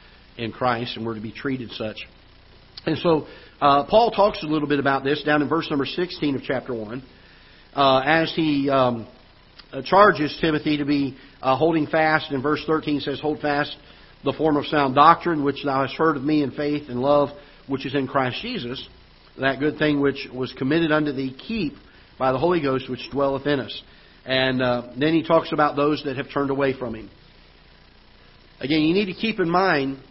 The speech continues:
uh, the difference between First Timothy and Second Timothy. In First Timothy, uh, Paul was not under this type of imprisonment. By the time he gets to this part of his life and ministry, uh, he is in a Roman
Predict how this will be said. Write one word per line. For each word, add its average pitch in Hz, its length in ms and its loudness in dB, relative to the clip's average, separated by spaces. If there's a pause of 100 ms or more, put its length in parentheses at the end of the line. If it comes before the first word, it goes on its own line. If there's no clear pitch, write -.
(280)
uh, 139 100 -8
the 131 140 -2
difference 165 400 -2
between 139 320 -6
First 160 280 -6
Timothy 151 240 -4
and 123 80 -8
Second 135 320 -8
Timothy. 107 380 -12 (400)
In 120 140 -12
First 156 300 -4
Timothy, 143 460 -4 (420)
uh, 123 380 -2
Paul 143 280 2
was 123 160 -4
not 147 240 4
under 139 240 2
this 135 260 -4
type 143 280 0
of 117 100 -4
imprisonment. 120 640 -4 (920)
By 131 120 -2
the 120 80 -6
time 151 260 -4
he 151 100 0
gets 147 260 -2
to 127 100 -10
this 156 320 -4
part 135 300 0 (420)
of 127 160 -2
his 120 160 0
life 139 340 4
and 123 160 -4
ministry, 120 560 -2 (560)
uh, 120 260 -2
he 139 240 -2
is 123 140 -2
in 143 160 2
a 131 140 0
Roman 151 520 2